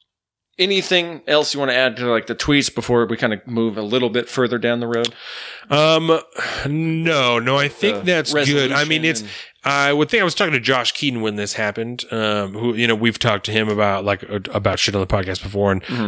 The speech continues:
Speaker 2: I mean, he hasn't been on, but we've talked about him before. Um, and he asked me just about this, and I told him that because of the same reason that people are gonna generally see it as racist and not xenophobic, it's getting awfully hard to say that the president isn't racist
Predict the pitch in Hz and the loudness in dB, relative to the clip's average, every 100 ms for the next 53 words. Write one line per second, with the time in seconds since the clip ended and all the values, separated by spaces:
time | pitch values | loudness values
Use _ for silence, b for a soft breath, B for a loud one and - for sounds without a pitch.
0 | 98 127 151 135 127 127 123 120 107 101 | -2 0 0 0 0 0 2 2 2 0
1 | 104 104 101 - 104 98 98 87 92 92 | 0 0 -2 0 0 0 -4 -4 -4 -4
2 | 92 - 92 92 B B B - 104 101 | -4 0 0 0 B B B -2 0 0
3 | 98 110 104 101 143 113 110 113 107 113 | 0 -2 -2 0 2 4 4 2 0 -4
4 | 104 107 104 101 98 95 101 - 104 95 | 0 0 0 -2 -2 -2 -2 -2 -4 -6
5 | B B B - 107 127 120 113 110 98 | B B B -2 0 0 -2 -2 -2 -4
6 | - _ _ _ - 117 - 143 - 170 | -10 _ _ _ -20 -12 -2 -2 2 2
7 | 156 135 117 117 110 139 127 117 113 120 | 2 2 2 2 4 4 2 2 2 2
8 | 110 107 101 123 101 98 104 98 110 104 | 2 0 2 2 2 2 2 2 2 2
9 | 92 - 107 98 98 98 107 - 98 104 | 0 -2 -2 -4 -4 -2 -2 -2 -6 -6
10 | 98 95 104 92 123 107 95 B B B | -4 -4 -4 0 2 2 0 B B B
11 | 117 117 185 131 147 151 139 107 139 135 | -4 0 0 2 0 0 -2 -2 0 4
12 | 127 113 98 98 b b b b b 127 | 4 2 -2 -14 b b b b b 0
13 | 123 139 131 110 110 - 127 117 107 107 | 0 2 0 -2 -4 0 2 2 -2 0
14 | 160 143 95 101 95 - 85 - | 0 0 -4 -2 -2 -2 -6 -10